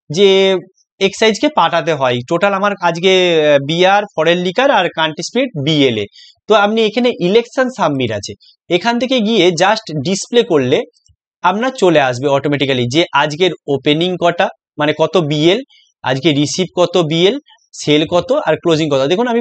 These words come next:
ফরেন লিকার রিসিভ করেছিলাম সেই জন্য একশো আট বিএল হয়েছে, আর বিয়ার আমি এক, আহ, কে-, মানে বারোটা নিয়েছিলাম সেই জন্য এটা আপনার বিএলএ কনভার্ট হয়ে গেছে, সিএস আমি রিসিভ করিনি। যা যা সেল করেছি দেখুন সেল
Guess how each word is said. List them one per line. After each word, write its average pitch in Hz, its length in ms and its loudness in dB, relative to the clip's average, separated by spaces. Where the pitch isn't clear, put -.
ফরেন 175 220 2
লিকার 190 400 0
রিসিভ 165 320 -6
করেছিলাম 185 300 -2
সেই 170 120 -6
জন্য 165 120 -2
একশো 151 280 -2
আট 160 100 0
বিএল 147 320 -2
হয়েছে, 147 300 0
আর 131 120 0
বিয়ার 160 340 0
আমি 185 220 -2
এক, 170 140 -2
আহ, 143 680 2
কে-, 156 120 -4
মানে 143 200 -2
বারোটা 147 360 0
নিয়েছিলাম 180 320 0
সেই 220 140 -2
জন্য 226 220 0
এটা 190 280 0
আপনার 165 260 -2
বিএলএ 165 240 0
কনভার্ট 151 280 -2
হয়ে 165 80 0
গেছে, 202 160 -4
সিএস 190 260 0
আমি 214 140 -2
রিসিভ 160 280 -2
করিনি। 113 260 -2
যা 180 100 2
যা 254 120 0
সেল 233 320 0
করেছি 254 280 0
দেখুন 262 160 -4
সেল 202 260 -2